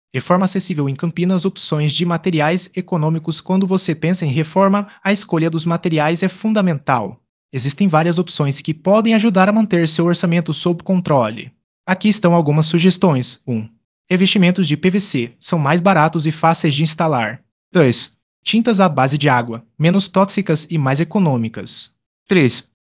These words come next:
móveis de M D F, uma alternativa acessível à madeira maciça. Esses materiais não só ajudam a economizar, mas também oferecem uma boa durabilidade. Lembre-se de pesquisar bem antes de comprar. Como economizar em mão de obra? Mão de obra pode ser uma das partes mais caras de uma reforma.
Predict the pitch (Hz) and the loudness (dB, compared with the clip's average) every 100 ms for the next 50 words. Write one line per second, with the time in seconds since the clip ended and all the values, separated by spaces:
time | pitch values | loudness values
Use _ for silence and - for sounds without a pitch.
0 | _ - 170 185 156 160 156 147 180 - | _ 0 2 2 2 0 0 0 0 -2
1 | - - 180 175 175 180 160 180 180 180 | -12 -2 0 2 2 0 2 0 0 0
2 | 196 190 180 180 180 147 143 151 160 - | 0 2 2 2 2 2 0 2 0 0
3 | 143 117 - - _ _ _ - 147 156 | -4 -4 -8 -12 _ _ _ -10 -6 -2
4 | 170 185 202 185 170 175 175 208 - 151 | 0 0 0 0 0 0 0 0 2 0
5 | 143 151 175 156 180 196 208 170 151 147 | 2 0 0 0 0 0 0 2 2 2
6 | 147 _ 151 151 - 185 175 175 185 165 | -4 _ -6 -4 -2 0 2 0 0 0
7 | 170 180 175 160 160 180 180 160 170 160 | 0 0 0 0 0 0 -2 -2 -2 -2
8 | 123 104 - - _ _ _ 131 156 160 | -2 -4 -8 -18 _ _ _ -2 0 2
9 | 160 175 175 208 196 196 147 147 139 156 | 0 -2 -2 -2 -4 -2 2 0 0 0
10 | 180 175 160 131 147 147 139 139 117 113 | 2 2 0 -2 -4 -6 -4 -4 -4 -8
11 | - _ _ _ 170 175 190 190 185 143 | -16 _ _ _ -2 0 0 0 2 0
12 | 120 120 123 170 175 135 127 139 151 170 | 0 -2 -2 0 2 2 0 0 0 2
13 | 180 139 147 - 165 170 - 165 165 156 | 2 2 0 0 0 0 0 0 0 -2
14 | 151 - 147 170 139 139 147 - 139 151 | -2 -2 -2 -2 -2 -4 -4 -2 0 0
15 | 170 180 147 151 - 131 113 113 | 0 0 0 -2 -2 -2 -2 -8